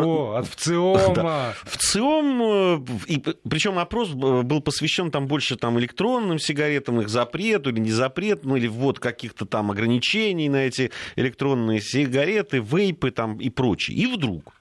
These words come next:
Speaker 1: да, там задали вопрос. Если принятые законодательные ограничения будут для вас неприемлемы, будете ли вы отстаивать ваши интересы общественно-политическими способами или не будете? Вот такой был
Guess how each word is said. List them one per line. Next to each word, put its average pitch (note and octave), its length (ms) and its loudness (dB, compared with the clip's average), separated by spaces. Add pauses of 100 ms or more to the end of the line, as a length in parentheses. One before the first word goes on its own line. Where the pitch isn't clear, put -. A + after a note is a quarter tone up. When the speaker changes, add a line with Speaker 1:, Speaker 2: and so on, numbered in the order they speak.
(160)
Speaker 1:
да, A2+ 200 0
там C3 220 -2
задали E3 300 -2
вопрос. C#3 440 -2 (540)
Если A3+ 640 0 (440)
принятые F#3 520 0
законодательные D3+ 720 -2
ограничения C#3+ 580 2
будут D3 300 0
для B2 180 2
вас E3 220 -2
неприемлемы, B2+ 800 0
будете D#3 460 0
ли C#3+ 100 2
вы C#3+ 220 2
отстаивать A2+ 580 0
ваши G2+ 300 -2
интересы C#3 560 -2 (160)
общественно-политическими A2 1300 -2
способами F3 760 0
или G#3 360 0
не G#3 160 4
будете? F3+ 720 0 (580)
Вот A3 180 -2
такой F#3 240 -2
был C2+ 200 -12